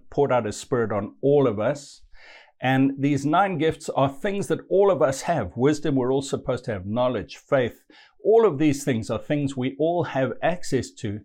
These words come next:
but there are certain gifts, probably one or two. He says to each one is given. There is probably one or two of these nine gifts that are yours, a Christmas gift with your name on it, that are more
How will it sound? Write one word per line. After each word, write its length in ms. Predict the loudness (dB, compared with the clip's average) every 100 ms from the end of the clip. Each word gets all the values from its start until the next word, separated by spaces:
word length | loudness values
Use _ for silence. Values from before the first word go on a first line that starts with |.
| _ _ _ -4
but 220 | -4 -2
there 200 | -2 -2
are 80 | -4
certain 580 | -8 -4 -4 -2 -2
gifts, 260 | 0 -4 -8
probably 400 | -4 -2 0 -2
one 320 | 0 0 0
or 120 | 0
two. 280 | -2 -2 -4
He 160 | -4 -6
says 260 | -4 -4
to 240 | -4 -6 -6
each 220 | -6 -6
one 500 | -6 -2 -2 0 -4 -4
is 240 | -6 -6
given. 400 | -6 -8 -8 -12 _ _ _
There 160 | -4 -2
is 140 | -2
probably 380 | -6 -2 0 0
one 280 | -2 0 0
or 80 | 0
two 320 | -2 0 0
of 140 | 0
these 200 | -2 -4
nine 360 | -4 -2 -2 -2
gifts 260 | -2 -4 -8
that 120 | -8
are 120 | -6
yours, 580 | -8 -6 -4 -4 -8 -12 -14
a 80 | -14
Christmas 540 | -12 -4 -4 -2 -6
gift 260 | -4 -8 -6
with 160 | -8 -4
your 240 | -4 -2
name 300 | -2 -4 -4
on 100 | -6
it, 140 | -8 -12 -20 -20 -20 _
that 280 | -2 -2 -2 -12 -2
are 320 | 0 0 -2
more 640 | -4 -4 0 2 2 0